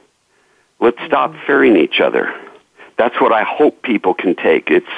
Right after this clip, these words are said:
Speaker 1: it's time to, to, to, to learn from each other. It's time to love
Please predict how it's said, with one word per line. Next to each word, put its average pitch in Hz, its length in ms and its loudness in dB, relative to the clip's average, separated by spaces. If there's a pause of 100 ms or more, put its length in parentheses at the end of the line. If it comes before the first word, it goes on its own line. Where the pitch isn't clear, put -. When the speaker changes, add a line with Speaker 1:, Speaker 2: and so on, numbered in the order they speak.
(400)
Speaker 1:
it's - 160 -2 (120)
time 127 400 2 (120)
to, 113 140 2 (1900)
to, 120 120 0 (160)
to, 131 160 0
to - 220 -2
learn 143 400 4
from 104 240 0
each - 240 -2
other. 78 260 0
It's - 180 -10
time 131 300 0
to 131 120 -2
love 131 420 2